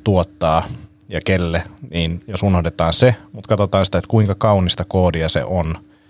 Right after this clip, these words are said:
tai kirjoitat jonkun sähköpostin, vastaat asiakaspalautteeseen, jolla ei ole isossa mittakaavassa hirveästi merkitystä, mutta jos sä pystyt muotoilemaan sen tekstin pätkän, käyttää sen saman ajan siihen, mutta sä tietoisesti, sä oot ehkä mindful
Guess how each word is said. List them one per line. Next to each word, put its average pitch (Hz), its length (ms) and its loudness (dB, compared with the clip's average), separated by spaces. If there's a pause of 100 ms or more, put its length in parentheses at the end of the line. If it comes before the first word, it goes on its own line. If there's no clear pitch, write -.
(420)
tai 82 260 -2 (340)
kirjoitat 104 340 2
jonkun 95 180 -2
sähköpostin, 95 800 -2
vastaat 98 380 0
asiakaspalautteeseen, 85 1400 2 (120)
jolla 85 340 0 (140)
ei 90 220 0
ole 87 120 0
isossa 98 280 0
mittakaavassa 87 440 0 (260)
hirveästi 90 300 -2
merkitystä, 92 480 -2
mutta 92 180 -2
jos - 100 0
sä 95 60 -2 (160)
pystyt 95 280 0
muotoilemaan 92 680 2
sen 95 200 0 (360)
tekstin 90 420 -2
pätkän, 87 500 -4
käyttää 107 280 0
sen 98 220 0
saman 127 320 4
ajan 98 300 4
siihen, 90 240 0
mutta 90 180 -6
sä - 100 -10
tietoisesti, 90 580 2 (120)
sä 101 40 0
oot 87 100 -2
ehkä 95 160 -2
mindful 95 460 2